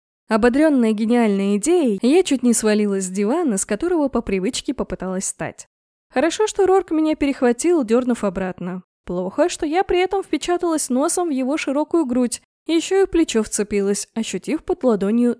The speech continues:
тугие канаты мышц. Хотела поспешно отстраниться, но дракон прижал меня сильнее, и уже его аромат, густой, мужской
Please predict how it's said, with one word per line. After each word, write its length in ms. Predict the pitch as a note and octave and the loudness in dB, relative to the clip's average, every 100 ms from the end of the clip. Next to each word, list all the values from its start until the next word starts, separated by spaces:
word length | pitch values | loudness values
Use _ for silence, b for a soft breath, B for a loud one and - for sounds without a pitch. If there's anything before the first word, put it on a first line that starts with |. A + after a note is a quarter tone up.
| - | -2
тугие 380 | A3+ F#3 G3+ A3 | -4 -2 -6 -4
канаты 400 | A3+ F#3 F3+ F3+ | -4 -4 -6 -8
мышц. 480 | E3+ - - - _ _ _ - | -8 -10 -10 -14 _ _ _ -2
Хотела 380 | C4 F4 F#4 F4 | 0 4 4 4
поспешно 560 | C#4+ - E4 D4+ C#4 | 2 2 -2 0 0
отстраниться, 640 | C4 - C#4 D#4 F#4 - G3+ | 0 0 0 2 0 0 -2
но 140 | G3 | -2
дракон 420 | G3+ G#3 B3+ E4+ | 0 -2 -2 -2
прижал 340 | D4 A#3 A3 A3+ | 0 0 2 2
меня 240 | G#3 G3 | 0 0
сильнее, 680 | G3+ G#3 F#3+ G#3 E4 C#4 G3 | -2 -2 -2 0 2 2 0
и 180 | - G#3+ | -2 -2
уже 260 | G#3 G#3+ | 0 0
его 340 | G#3 A3+ G#3+ F3+ | 0 0 0 -2
аромат, 540 | F#3 G3+ C#4+ D#4 - _ _ | -2 -2 0 -2 -6 _ _
густой, 640 | G#3+ A3 - G#3 F#3+ F3+ - | -2 0 0 -2 -4 -4 -2
мужской 640 | A3 G#3+ - F#3+ F3+ F3 | -2 -2 -4 -6 -6 -6